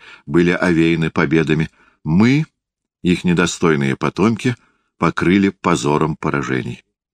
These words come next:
Но пусть спят спокойно в сырой земле кости тех русских людей, которые сложили их в борьбе за Отечество.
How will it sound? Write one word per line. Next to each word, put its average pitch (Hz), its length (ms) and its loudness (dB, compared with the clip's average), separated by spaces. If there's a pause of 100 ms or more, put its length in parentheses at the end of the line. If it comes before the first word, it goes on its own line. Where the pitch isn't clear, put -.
(1600)
Но 160 200 2
пусть - 520 0
спят 143 400 -2
спокойно 107 600 0
в - 40 -8
сырой 87 320 2
земле 82 440 0 (560)
кости 98 420 0
тех 107 340 0
русских 92 460 -2
людей, 90 380 2 (500)
которые 85 320 2
сложили 92 480 0
их 92 180 -2
в 78 40 -10
борьбе 76 460 0 (200)
за 71 220 -2
Отечество. - 640 -6